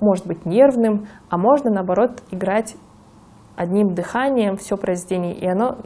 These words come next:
тогда будет очень ну, такое лиричное, красивое, протяжное.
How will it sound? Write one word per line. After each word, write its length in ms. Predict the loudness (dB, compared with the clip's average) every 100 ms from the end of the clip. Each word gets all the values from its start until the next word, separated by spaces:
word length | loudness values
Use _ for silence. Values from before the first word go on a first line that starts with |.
| -18 -6
тогда 240 | -4 -2
будет 360 | -2 -4 -4 -6
очень 320 | -6 -10 -12 -20 -20 -20 -10
ну, 120 | -6 -4
такое 300 | -4 -4 0
лиричное, 680 | 0 0 -4 -8 -12 -12
красивое, 640 | -8 -8 -6 -4 -4 -4 -4
протяжное. 760 | -4 -2 -2 -2 -4 -10